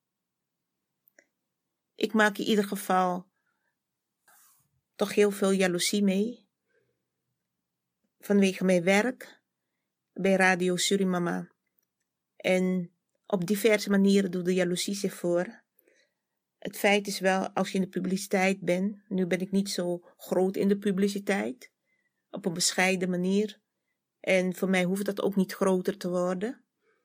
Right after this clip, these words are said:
als ik mijn werk maar kan doen. En het is altijd mijn wens geweest om, ja, radiowerk te doen. Ik ben een communicatief mens en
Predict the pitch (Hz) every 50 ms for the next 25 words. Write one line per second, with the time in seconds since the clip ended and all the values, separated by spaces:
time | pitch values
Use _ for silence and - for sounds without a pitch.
0 | _ _ _ _ _ _ _ _ _ _ _ _ _ _ - - 202 196 196 -
1 | - 196 190 185 180 175 180 175 180 - - 180 170 170 - - 170 170 170 180
2 | 185 175 170 165 160 _ _ _ _ _ _ _ _ _ _ _ _ _ _ _
3 | _ _ _ _ _ _ _ _ _ _ _ _ _ - - 185 185 180 175 180
4 | 175 170 170 - - 196 - 196 - - 190 190 202 190 185 185 180 180 175 196
5 | 196 202 202 202 - - 185 180 175 170 175 175 170 - - - - - - _
6 | _ _ _ _ _ _ _ _ _ _ _ _ _ - - 190 185 175 175 175
7 | 170 170 _ _ _ _ _ _ _ _ _ _ _ _ _ _ _ _ _ _
8 | _ _ _ _ - 226 226 185 147 156 170 - - - 196 196 202 208 214 220
9 | 202 208 202 196 180 185 185 180 180 175 - - 185 170 170 175 175 175 175 175
10 | 202 - - 190 175 170 185 185 180 180 175 - - 190 180 180 180 175 175 -
11 | - 190 196 - - 240 233 226 - - 202 196 196 202 196 202 196 202 - -
12 | - - _ _ _ _ _ _ _ _ _ _ _ _ _ _ _ _ _ _
13 | _ _ - - 185 185 185 180 180 180 180 180 180 -